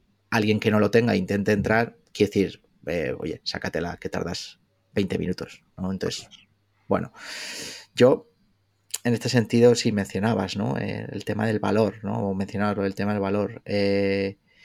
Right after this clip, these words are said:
y ahora, y luego entramos, ¿no? Un poco a, a, a las certificaciones de G A cuatro alternativas que han,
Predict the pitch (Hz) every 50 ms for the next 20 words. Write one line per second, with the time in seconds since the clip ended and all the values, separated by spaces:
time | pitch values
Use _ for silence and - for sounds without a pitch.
0 | - - - - - - 104 107 107 - - - - - 113 98 107 110 - 120
1 | 110 - 113 107 98 98 95 - 110 101 104 101 - 98 - - 98 98 95 95
2 | 95 - - - _ - - 104 101 98 95 92 92 95 95 - - 92 95 95
3 | 92 92 - - - - - _ _ _ - 104 - - - - - 98 - -
4 | 98 98 95 98 - - 101 - - 101 - - 101 101 98 - 110 104 101 98
5 | 95 92 - 101 101 95 95 92 - - 98 95 90 90 95